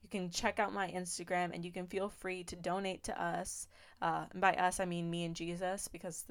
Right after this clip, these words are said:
literally I'm the only one that does this podcast. Um, but you can feel free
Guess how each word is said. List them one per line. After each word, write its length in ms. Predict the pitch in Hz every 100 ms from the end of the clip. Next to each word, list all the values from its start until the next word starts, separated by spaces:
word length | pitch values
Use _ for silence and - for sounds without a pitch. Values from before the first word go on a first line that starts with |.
| 165
literally 340 | 170 170 165
I'm 280 | 160 160 160
the 120 | 160
only 140 | 160 160
one 100 | 160
that 120 | 165
does 140 | 170
this 160 | 196 202
podcast. 640 | 196 185 208 208 254 - - - - -
Um, 420 | - 180 165 - -
but 160 | 180
you 40 | 202
can 200 | 214 190 - _ -
feel 180 | 202 220
free 480 | - 185 190 202